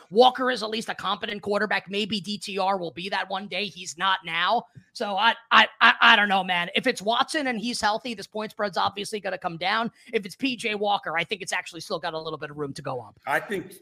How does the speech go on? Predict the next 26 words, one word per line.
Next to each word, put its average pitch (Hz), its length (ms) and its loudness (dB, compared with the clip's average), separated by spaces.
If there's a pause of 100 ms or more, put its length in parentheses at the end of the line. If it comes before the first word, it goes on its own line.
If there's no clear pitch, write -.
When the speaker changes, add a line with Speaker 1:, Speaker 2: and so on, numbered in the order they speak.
Speaker 2:
I 147 100 2
think 151 220 -4
Cleveland's 139 320 -8
going 127 200 -6
up 117 140 -8
against 117 340 -10
the 110 60 -14
best 113 300 -10
defense 131 460 -10
and 110 80 -12
the 101 60 -10
best 110 260 -12
offense 104 420 -12
in 87 60 -20
football. 87 460 -20 (500)
Uh, 185 60 2
it'll 208 120 4
be 233 140 0
interesting, 214 520 0
you 170 80 -6
know, 147 220 2
just 170 220 -6 (240)
from 151 120 -2
this 151 160 -2
standpoint. 131 640 -8 (540)
Like, 147 200 -4